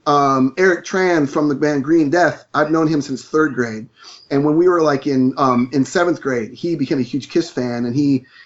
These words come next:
kind of intro-, introduced me to Crazy Nights and this and that. So I was just, I kinda had this weird sort of, like, step-by-step process from age five up to age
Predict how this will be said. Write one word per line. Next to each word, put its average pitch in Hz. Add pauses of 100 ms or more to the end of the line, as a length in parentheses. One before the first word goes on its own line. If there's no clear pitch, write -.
kind 147
of 139
intro-, 156 (160)
introduced 151
me 151
to 135
Crazy 151
Nights 139
and 147
this 143
and 147
that. 143
So 151
I 147
was 147
just, 143 (240)
I -
kinda 233
had 214
this 170
weird 196
sort 185
of, 170
like, 147
step-by-step -
process 160
from 143
age 156
five 156
up 147
to 151
age 135